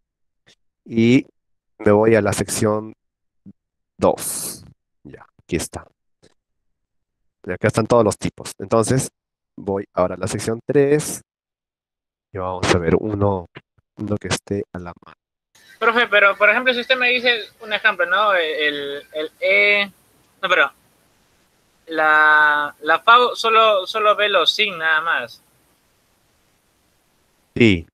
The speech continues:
Speaker 1: sí, sí, sí, sí, sí.
Speaker 2: Ah, solo los sin.
Speaker 1: Ahora, lo interesante de esto, lo interesante de esto es que tanto el, el número E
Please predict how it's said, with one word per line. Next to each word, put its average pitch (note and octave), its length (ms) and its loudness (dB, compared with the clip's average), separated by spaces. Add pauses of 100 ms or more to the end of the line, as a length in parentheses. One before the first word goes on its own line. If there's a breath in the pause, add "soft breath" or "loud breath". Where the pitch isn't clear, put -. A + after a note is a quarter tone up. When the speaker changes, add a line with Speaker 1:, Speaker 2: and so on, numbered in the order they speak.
Speaker 1:
sí, - 180 4
sí, G2+ 160 2
sí, F#2 180 -2
sí, - 140 -10
sí. - 160 -14
Speaker 2:
Ah, D#3 100 -2
solo F3+ 220 0
los D3 200 2
sin. D3+ 360 -8
Speaker 1:
Ahora, G#2 220 2
lo A#2+ 160 4
interesante C3+ 560 2
de E3 80 6
esto, A#3+ 300 2 (140)
lo A#2 80 -2
interesante B2+ 500 -2
de D#3 100 4
esto C#3 160 -2
es - 80 -6
que G2 180 -8 (240)
tanto D#3+ 460 0
el, G#2+ 320 0 (340)
el G#2+ 420 0
número C3+ 420 -4
E G2+ 300 -2